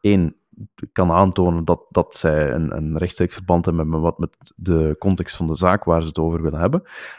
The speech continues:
En twee, die, ja, nooit mee onder de arm wilt nemen of nooit contacteert. Dat is,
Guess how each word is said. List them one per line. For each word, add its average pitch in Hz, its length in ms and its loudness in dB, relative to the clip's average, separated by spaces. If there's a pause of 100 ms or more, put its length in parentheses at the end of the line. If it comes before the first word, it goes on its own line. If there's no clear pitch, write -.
En 120 160 6
twee, 104 420 4
die, 101 480 -4 (220)
ja, 104 320 0 (160)
nooit 101 520 4
mee 101 240 6
onder 98 180 4
de 87 80 -2
arm 98 200 -2
wilt 123 140 2
nemen 131 240 0
of - 140 -2
nooit 98 320 6
contacteert. 98 760 0
Dat 117 220 -4
is, - 400 -6